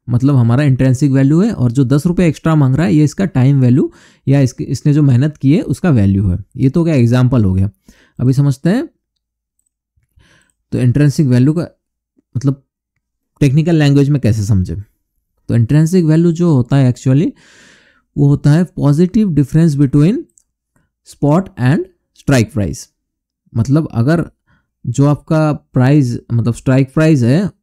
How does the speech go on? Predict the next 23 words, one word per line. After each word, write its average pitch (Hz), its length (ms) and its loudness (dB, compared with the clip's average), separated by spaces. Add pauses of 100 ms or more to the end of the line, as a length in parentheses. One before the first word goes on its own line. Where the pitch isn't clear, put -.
(460)
वो 123 120 2
अगर 143 200 0
पॉजिटिव 147 500 0
हो 127 180 0
चुका 120 340 -2
है, 131 320 0
मतलब 127 300 -2
in 139 140 0
the 165 180 2
money 165 220 2
हो 123 180 0
चुका 123 320 -2
है, 120 220 0 (840)
तो 131 140 2
उसमें 156 540 -4
जो 160 120 2
है 175 140 0
इंट्रिंसिक 139 500 0
वैल्यू, 123 240 -2
एक्चुअल 165 320 -2
वैल्यू 131 240 2
उसके 151 200 -4
अंदर 151 220 -2